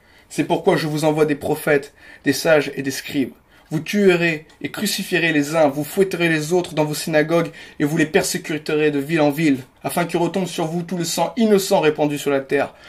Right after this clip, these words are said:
depuis le sang d'Abel le juste jusqu'au sang de Zacharie, fils de Béréka, que vous avez tué entre le temple et l'autel. Je vous le dis en vérité,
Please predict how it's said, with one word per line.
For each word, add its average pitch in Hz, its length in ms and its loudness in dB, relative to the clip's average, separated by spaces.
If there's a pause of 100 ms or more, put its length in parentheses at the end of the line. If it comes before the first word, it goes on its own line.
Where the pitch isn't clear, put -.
(180)
depuis 147 240 0
le 165 100 2
sang 190 200 4
d'Abel 170 320 2
le 151 140 2
juste 170 400 -4
jusqu'au 156 260 -6
sang 180 200 -2
de 151 80 0
Zacharie, 160 520 0 (160)
fils 170 280 -4
de 165 100 2
Béréka, 156 640 2 (220)
que 156 100 -10
vous 147 100 -6
avez 160 140 -4
tué - 180 -6
entre 170 220 0
le 147 80 6
temple 170 320 -2
et - 20 0
l'autel. 151 480 0 (380)
Je 160 120 -6
vous 165 140 0
le 180 60 2
dis 170 160 -2
en 160 100 2
vérité, 143 540 0